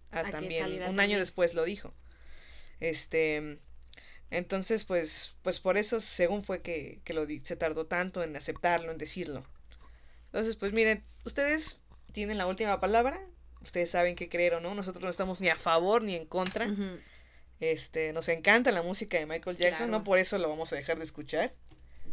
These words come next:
Speaker 1: Eh, tampoco lo defiendo como persona, ¿no? Que era la mejor persona del mundo y que nunca
Speaker 2: No,
Speaker 1: lo
Speaker 2: no,
Speaker 1: hizo.
Speaker 2: no, no tienes pruebas, o sea,
Speaker 1: No, o sea,
Speaker 2: lo que conoces de él es su, es su música,
Speaker 1: música.
Speaker 2: sus actuaciones,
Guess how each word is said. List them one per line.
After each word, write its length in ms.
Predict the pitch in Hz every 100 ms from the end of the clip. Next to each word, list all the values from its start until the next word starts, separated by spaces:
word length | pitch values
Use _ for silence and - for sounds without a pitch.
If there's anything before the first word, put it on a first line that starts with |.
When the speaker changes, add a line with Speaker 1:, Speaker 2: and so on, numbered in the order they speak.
| - - - - - - -
Speaker 1:
Eh, 440 | 180 170 165 165 170
tampoco 360 | 202 214 208
lo 100 | 196
defiendo 340 | 175 170 180 175
como 260 | 185 160
persona, 480 | 143 156 185 214 160
¿no? 140 | 165 202
Que 120 | 185
era 80 | 175
la 40 |
mejor 220 | 156 170
persona 300 | 165 156 165
del 140 | 156 151
mundo 360 | 165 202 220
y 60 | 175
que 100 | 156
nunca 240 | 156 202
Speaker 2:
No, 60 | 175
Speaker 1:
lo 60 | 165
Speaker 2:
no, 60 |
Speaker 1:
hizo. 200 | - -
Speaker 2:
no, 60 | 240
no 120 | 240
tienes 240 | 294 330
pruebas, 360 | 339 392 240 185
o 60 | 185
sea, 140 | 196
Speaker 1:
No, 140 | 226 269
o 40 |
sea, 140 | 247 226
Speaker 2:
lo 80 |
que 100 | 226
conoces 360 | 240 247 269 302
de 100 | 262
él 60 | 226
es 120 | 208
su, 160 | 196 -
es 240 | 220 214
su 120 | - 208
música, 280 | 247 339
Speaker 1:
música. 320 | 311 311 320 330
Speaker 2:
sus 120 | -
actuaciones, 840 | 185 180 247 247 262 269 277 -